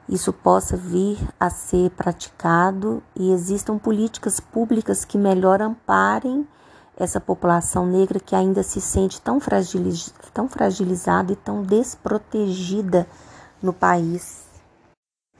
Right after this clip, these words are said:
Aí eu vou parafrasear aqui o escritor José Ribeiro, também assistente social, quando ele diz que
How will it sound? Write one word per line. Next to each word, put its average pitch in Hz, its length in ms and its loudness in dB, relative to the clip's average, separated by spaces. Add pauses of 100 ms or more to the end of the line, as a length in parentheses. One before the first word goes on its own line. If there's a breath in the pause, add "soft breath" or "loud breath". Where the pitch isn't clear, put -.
(160)
Aí 190 160 6
eu 185 80 8
vou 196 140 2
parafrasear 180 1080 2
aqui 170 440 -4 (880)
o 180 80 4
escritor 180 640 2
José 175 340 4
Ribeiro, 180 720 2
também 175 420 0
assistente - 600 -2
social, 170 760 0 (800 soft breath)
quando 185 220 0
ele 185 180 4
diz 185 380 0
que 180 580 2